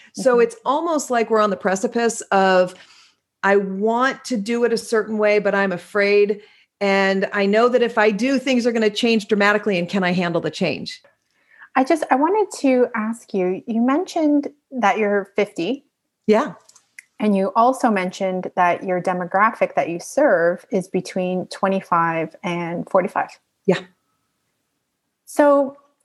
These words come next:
Speaker 2: a lot of my clients suffer with, um, not feeling relevant
Speaker 1: Mm.
Speaker 2: because they're older.
Speaker 1: Yeah.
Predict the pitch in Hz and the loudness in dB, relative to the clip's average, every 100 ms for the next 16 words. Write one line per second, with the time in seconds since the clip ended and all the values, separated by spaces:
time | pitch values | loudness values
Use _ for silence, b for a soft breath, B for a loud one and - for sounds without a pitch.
0 | - 262 320 466 508 - 254 - 214 202 | -2 0 -2 -2 -2 0 -2 -2 -4 -2
1 | 202 - 214 208 196 185 175 _ _ _ | -6 -4 -6 -2 -2 -2 -4 _ _ _
2 | 190 175 165 165 - _ 226 254 - - | -8 -8 -10 -14 -18 _ -2 -2 -2 -2
3 | 233 208 170 165 208 185 123 - - _ | 0 0 0 2 2 0 -6 -10 -20 _
4 | _ _ _ 226 247 240 202 185 190 185 | _ _ _ -2 0 2 0 2 0 2
5 | 254 311 392 170 - 208 _ _ _ 170 | 0 0 -2 -2 -2 -6 _ _ _ -10